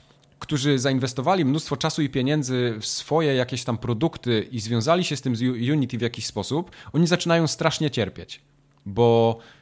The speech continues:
Unity dokłada coraz więcej gówna, a nie rozwiązuje problemów, które rzeczywiście na przykład taki, tak technologicznie mogło, mogłoby coś poprawić. Yy,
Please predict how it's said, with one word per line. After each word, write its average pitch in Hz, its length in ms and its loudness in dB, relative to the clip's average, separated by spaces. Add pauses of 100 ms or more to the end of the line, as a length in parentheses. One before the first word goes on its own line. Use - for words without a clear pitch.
Unity 165 520 2
dokłada 139 800 2
coraz 123 240 0
więcej 165 300 0
gówna, 127 680 0
a 131 80 -2
nie 139 100 2
rozwiązuje 151 500 2
problemów, 147 500 0
które 156 540 0
rzeczywiście 147 460 -4
na 147 100 0
przykład - 300 -6
taki, - 260 -8
tak - 200 -2
technologicznie 160 760 0
mogło, 95 340 -4
mogłoby 101 380 -4
coś - 180 -6
poprawić. 90 540 -8 (600)
Yy, 101 80 -10